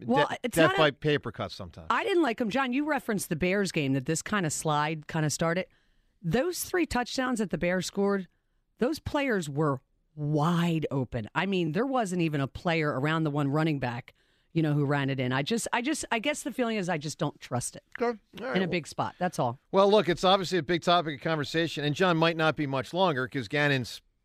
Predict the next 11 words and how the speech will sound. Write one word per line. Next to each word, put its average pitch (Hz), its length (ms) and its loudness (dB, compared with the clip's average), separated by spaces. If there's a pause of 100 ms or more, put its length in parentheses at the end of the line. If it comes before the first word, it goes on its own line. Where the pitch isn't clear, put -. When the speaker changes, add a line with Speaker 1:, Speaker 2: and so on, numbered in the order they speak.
(760)
Speaker 2:
probably 180 580 4
gonna 139 180 -2
get 127 160 -2
a 117 60 -2
job 135 320 -2
somewhere 123 320 -6
else 143 260 -2
as 107 100 -16
a 110 60 -10
head 117 180 -8
coach. 117 480 -4